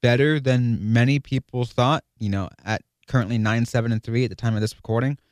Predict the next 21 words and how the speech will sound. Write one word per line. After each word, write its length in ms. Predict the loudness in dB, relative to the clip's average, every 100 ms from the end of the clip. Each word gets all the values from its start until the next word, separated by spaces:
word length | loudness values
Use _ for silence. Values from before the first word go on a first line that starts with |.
| _ _ _ _ _ _ -6
And, 800 | 0 2 2 2 2 2 0 -2 -6 _ _ _ _ _ _ _ _ _ _ _ _ _ _ _ _ _ _ _ _ _ _ -2
yeah, 260 | 0 0 -2
they're 380 | -4 2 4 2 _ _ -2
okay. 680 | 0 0 -4 0 2 0 -4
I 60 | 0
mean, 100 | 2
I 60 |
saw 240 | 2 0 0
them 160 | 0
against 320 | -2 -2 -4 -4
the 80 |
Wild 500 | -2 2 2 0 -4 -10 _ _ _ _ _ _ _ _ _ _ _ _ -2
just 280 | 0 0 0
the, 100 | 0
over 180 | 0
the 100 | 0
weekend, 480 | 0 0 2 2 0
and 380 | 0 0 2 2
they 140 | 2 2
looked 320 | 0 -4 -8
pretty, 260 | -2 -2